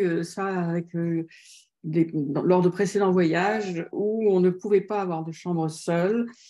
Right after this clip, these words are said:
et où vous avez jumelé les gens. Et autant au départ, les personnes étaient craintives de savoir avec qui elles allaient tomber, autant je peux vous dire, c'est pas pour faire plaisir à Anne, que les jumelages se sont très bien passés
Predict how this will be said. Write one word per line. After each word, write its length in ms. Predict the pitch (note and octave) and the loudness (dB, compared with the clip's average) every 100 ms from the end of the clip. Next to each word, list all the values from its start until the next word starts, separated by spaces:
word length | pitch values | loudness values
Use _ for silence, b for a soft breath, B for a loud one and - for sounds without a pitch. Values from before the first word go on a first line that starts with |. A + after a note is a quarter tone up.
| B B - | B B 2
et 240 | F3 F3+ | 6 6
où 120 | F#3 F#3 | 6 4
vous 280 | F#3 A#3 | 6 8
avez 320 | A#3+ F#3+ G#3+ F#3+ | 8 6 4 4
jumelé 400 | F3 F3 F3+ F3+ | 2 2 4 4
les 140 | D#3+ | 2
gens. 540 | D3+ E3+ F3 G3+ - - | -2 -4 -4 -6 -8 -6
Et 340 | E3+ F3 E3 - | -2 0 0 2
autant 640 | G#3+ G#3+ C4+ C4 A3+ F3+ | 2 2 0 2 2 0
au 80 | G3 | -2
départ, 480 | F#3+ F#3 G#3+ G#3 E3+ | -2 -4 -2 -2 -2
les 60 | |
personnes 480 | D#3+ E3 - G#3 F#3 | -4 -8 -4 -2 0
étaient 160 | E3 D3 | -2 -6
craintives 540 | - F3+ F3+ A3 G3 | -2 -2 -2 -6 -8
de 40 | D3 | -6
savoir 300 | E3+ F3 D#3 | -4 -2 -2
avec 200 | D3 - | -4 -6
qui 220 | A#3 A3+ | -6 -4
elles 160 | D#3 D#3 | -4 -2
allaient 180 | D3+ D3+ | -2 -2
tomber, 400 | D3+ D3 F3 F3+ B B B B B | -4 -2 -2 -4 B B B B B
autant 460 | G3+ G3+ G3+ A3+ A#3 | 2 2 0 0 0
je 100 | A#3 | -2
peux 80 | F#3 | -4
vous 140 | F3+ | -2
dire, 300 | F3 G3+ G#3+ | 0 0 -2
c'est 100 | F3 | -2
pas 100 | F#3 | -2
pour 120 | F3 F3+ | -2 -4
faire 140 | F3 | -2
plaisir 280 | F#3 F3 F3 | 0 0 0
à 220 | D#3 F3 | 0 0
Anne, 180 | G#3 G#3 | -2 -4
que 120 | G3+ | -4
les 140 | F3 D#3+ | -4 -2
jumelages 420 | E3 F3 F#3+ F#3+ | -2 -2 -4 -6
se 100 | E3 | -8
sont 220 | F#3 F#3 | -4 -4
très 320 | - - G#3+ | -6 0 2
bien 200 | F3 F#3+ | 4 2
passés 500 | F#3 D#3 - - D#3+ | 0 -4 -6 -6 -8